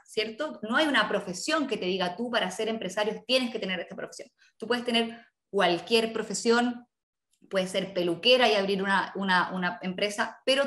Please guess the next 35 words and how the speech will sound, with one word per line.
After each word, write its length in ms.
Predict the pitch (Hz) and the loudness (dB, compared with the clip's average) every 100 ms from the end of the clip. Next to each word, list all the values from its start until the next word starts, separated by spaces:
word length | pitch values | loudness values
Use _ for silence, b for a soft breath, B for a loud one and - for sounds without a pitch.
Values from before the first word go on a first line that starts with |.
| - | -2
tienes 360 | 240 247 240 233 | 0 2 2 -2
que 120 | 208 | -6
tener 200 | 190 185 | -6 -6
esa 160 | 185 190 | -6 -8
formación 640 | - 175 175 - 214 247 | -8 -8 -8 -6 -4 -4
porque 280 | - 185 202 | -4 -4 -2
lo 160 | 185 165 | -2 -2
demanda, 500 | 156 175 208 247 226 | 0 2 4 2 -2
porque 260 | 196 180 | -6 -6
lo 60 | 156 | -6
exige 460 | 147 - 254 277 | -8 -6 -6 -4
y 40 | 311 | -6
porque 360 | 220 190 170 B B B | -4 -4 -6 B B B
no 120 | 208 | -8
solamente 480 | 208 240 220 220 226 | -2 2 2 2 0
ya 100 | 214 | 2
te 80 | 208 | 2
responsabilizas 680 | 208 196 185 180 170 170 202 | -2 -4 -6 -2 -4 -4 -8
por 140 | - | -6
lo 120 | 175 156 | -4 -2
tuyo, 240 | 208 277 | -2 -4
sino 220 | 254 190 | -6 -6
que 240 | 185 196 B B - | -4 -6 B B -2
ya 140 | 190 | 0
te 60 | 202 | 0
responsabilizas 640 | 196 190 185 175 175 190 | -2 -6 -4 -4 -4 -8
por 180 | - 180 | -8 -6
un 120 | 175 | -4
equipo 440 | 160 - 240 247 | -6 -6 -4 0
de 100 | 247 | 0
trabajo 480 | 247 233 233 233 - - | 2 4 4 2 -4 -4
al 180 | 175 | -4
cual 240 | - 185 185 | -2 -2 -2
tienes 300 | 180 196 208 | -6 -8 -6
que, 240 | 185 196 | -4 -6